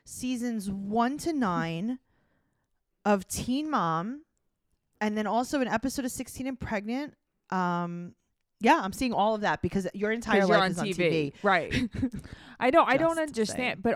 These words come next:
Speaker 2: also, she is, so she's only supposed to be, like, a week pregnant,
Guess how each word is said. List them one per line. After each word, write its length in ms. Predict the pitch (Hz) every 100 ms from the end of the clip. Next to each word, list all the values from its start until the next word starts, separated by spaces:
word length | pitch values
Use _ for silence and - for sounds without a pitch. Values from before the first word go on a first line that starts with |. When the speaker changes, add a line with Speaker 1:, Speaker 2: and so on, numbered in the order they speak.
| -
Speaker 2:
also, 680 | 240 302 220 180 156 156 - _ - - _ _ _ _
she 460 | - - 262 277 285
is, 680 | 214 208 202 190 180 180 - -
so 220 | - 240
she's 240 | 220 311 330
only 160 | 359
supposed 220 | 320 277 220
to 40 |
be, 80 | 233
like, 160 | 185
a 100 | 160
week 380 | 165 180 214 -
pregnant, 460 | - 190 180 78